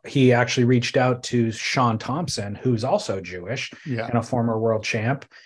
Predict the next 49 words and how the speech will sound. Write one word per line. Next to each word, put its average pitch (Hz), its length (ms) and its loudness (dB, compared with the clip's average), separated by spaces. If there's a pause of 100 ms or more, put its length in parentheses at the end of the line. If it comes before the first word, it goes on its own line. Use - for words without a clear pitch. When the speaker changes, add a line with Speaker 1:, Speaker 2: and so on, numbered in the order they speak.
(260)
Speaker 1:
and 120 120 2
an - 60 -2
icon 113 420 0
in 113 60 2
the 110 80 0
surf 127 260 0
space, 151 300 2
and 143 80 0
was 120 100 0
like, 117 160 2
"Hey, 139 140 -2
I'm 113 160 2
launching 120 380 0
this 117 200 -2
new 120 140 0
thing, 143 340 -2
and 104 100 -2
here's 123 360 2
the 117 100 -6
reason 113 420 -4
that 101 120 -6
I'm 98 140 -8
doing 113 320 0
it." 190 200 2 (380)
And 123 120 2
so 127 180 2
the 120 100 6
very 127 320 2
first 117 320 -4
article 117 400 -2
was 104 160 -8
written 117 260 0
by 101 160 -2
Sean 110 340 -2
Thompson, 117 540 -2 (480)
which 127 160 -2
was 120 140 2
a 110 40 0
savvy 143 460 2
move 120 240 4
on 101 160 -6
Zach's 101 460 -4
part 107 340 -4
to 117 120 -4
really 107 200 2
make 104 220 -2
a 110 40 0
big 104 220 -2
splash - 840 -6